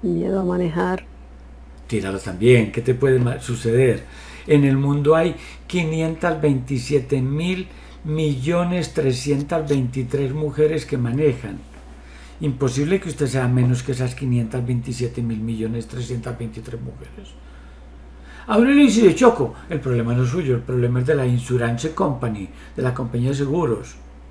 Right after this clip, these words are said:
Speaker 1: Sí.
Speaker 2: No es que los mecánicos también necesitan trabajar, los que venden pinturas también necesitan vender. Si no se co-, chocan los carros, entonces ¿cómo se mueve la economía nacional? Mire todos los que dependen de un carro,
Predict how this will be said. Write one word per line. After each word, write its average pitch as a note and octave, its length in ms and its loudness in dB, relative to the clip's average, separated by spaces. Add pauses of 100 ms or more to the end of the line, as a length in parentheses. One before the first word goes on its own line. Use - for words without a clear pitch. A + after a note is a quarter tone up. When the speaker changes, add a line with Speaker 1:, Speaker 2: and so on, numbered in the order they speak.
(1200)
Speaker 1:
Sí. F#3 220 -2
Speaker 2:
No B2 100 2
es B2 100 4
que D#3+ 120 2
los D3 160 4
mecánicos B2+ 560 0
también A#2 220 -2
necesitan C3+ 200 -4
trabajar, C3+ 680 -2
los C3+ 160 -2
que C3 80 -6
venden D3 240 0
pinturas B2+ 440 -2
también B2+ 240 -2
necesitan C#3 200 -2
vender. C3 600 -2 (440)
Si D3+ 160 0
no C#3 100 2
se E3+ 200 -4
co-, G3 200 -8
chocan D#3 400 -2
los B2 180 -2
carros, C#3 300 -2
entonces C#3+ 280 -4
¿cómo D3+ 180 -2
se C3+ 120 -2
mueve B2+ 220 2
la D3+ 80 2
economía B2+ 420 0
nacional? B2 680 -4 (2250)
Mire D3 220 4
todos A#3 400 6
los F#3+ 220 0
que D#3 160 4
dependen D3+ 640 0 (340)
de D#3 120 -4
un E3 140 -4
carro, F#3 540 0